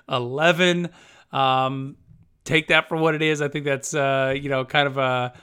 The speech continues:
I'm, I'm not gonna believe it. I'll believe it when I see it, is what I'm gonna say. Uh, supposedly they're in talks right now with Vin Diesel, Michelle Rodriguez, uh, the rest of the cast there. Um, you know, assuming they all survive, fi-, you know, Fast and the Furious nine,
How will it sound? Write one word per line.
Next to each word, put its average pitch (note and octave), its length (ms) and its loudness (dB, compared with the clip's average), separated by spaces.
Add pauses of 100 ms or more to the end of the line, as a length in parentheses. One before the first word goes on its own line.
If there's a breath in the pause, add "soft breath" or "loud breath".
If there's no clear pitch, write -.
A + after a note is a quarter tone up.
I'm, E3+ 200 2
I'm D#3+ 180 0
not D#3+ 220 2
gonna D#3+ 100 0
believe D3+ 340 -2
it. D#3 80 -4
I'll C3 80 0
believe C#3+ 300 -2
it D3+ 60 -4
when C#3 160 -2
I A#2+ 60 -6
see F3 320 4
it, F4+ 160 -2
is D#3+ 180 -10
what D#3 80 -2
I'm D3+ 120 -2
gonna D3 160 -4
say. D3+ 420 -2 (380 loud breath)
Uh, B2 140 -2
supposedly D#3+ 320 0
they're D3 180 0
in D3+ 80 -2
talks C#3 300 2
right C#3 100 -2
now B2+ 160 0
with C3 160 -4
Vin C3 180 -2
Diesel, B2 360 -4
Michelle A#2+ 320 -4
Rodriguez, A2+ 720 -4 (320 soft breath)
uh, G#2+ 260 -6
the A#2 100 -8
rest B2+ 200 -2
of C3 60 -8
the B2 40 -8
cast A#2+ 380 -4
there. A#2 340 -4 (300 soft breath)
Um, G#2+ 720 -6
you B2+ 80 -8
know, - 80 -4
assuming G3 600 2
they E3+ 160 4
all D#3 120 6
survive, C#3 760 -2 (420 soft breath)
fi-, - 240 0
you D3 140 0
know, C#3 220 2
Fast C#3 340 -2
and C#3+ 60 -8
the C#3 40 -4
Furious C#3 460 -2
nine, C3 400 -4